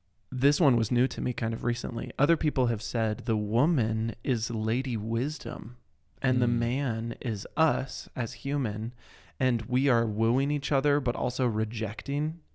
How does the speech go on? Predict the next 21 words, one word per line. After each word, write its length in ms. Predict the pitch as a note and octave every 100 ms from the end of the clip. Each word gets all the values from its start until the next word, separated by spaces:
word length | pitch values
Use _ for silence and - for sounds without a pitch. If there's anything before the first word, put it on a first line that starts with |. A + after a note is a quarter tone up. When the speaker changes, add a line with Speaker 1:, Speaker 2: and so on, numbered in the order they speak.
| _ C#3+
Speaker 1:
each 220 | D3 -
other 340 | C#3+ D3+ F3
Speaker 2:
Wow. 60 | -
Speaker 1:
consistently, 840 | - - G2+ B2 - D3+ E3+ G3 G3+ - - - -
which 260 | C3+ - -
is 480 | B2+ A#2 A2 - -
the 120 | C3+
relationship 880 | B2 A#2 A2 G#2+ C3 - C3+ B2+ - -
of, 540 | A2+ A2 A2 G#2 - - _ _ _ _ -
like, 400 | A2 G#2 - - _ _ _ - _ _ _ _ _ _ -
the 140 | B2
person, 680 | - - B2+ - A#2+ A2 G#2+
like, 260 | G#2+ A#2 -
in 120 | C3 B2+
the 60 |
Garden 280 | A2+ B2 A2
of 100 | G#2+
Eden 500 | - A2+ A#2 B2+ E3 - _ _
forsaking 760 | - B2+ - A#2 A#2 B2+ A2+ G#2+
wisdom 540 | A2 A2+ C#3+ D#3 F#3+ G#2+
Speaker 2:
Mm-hmm. 360 | F2 G2+ G#2+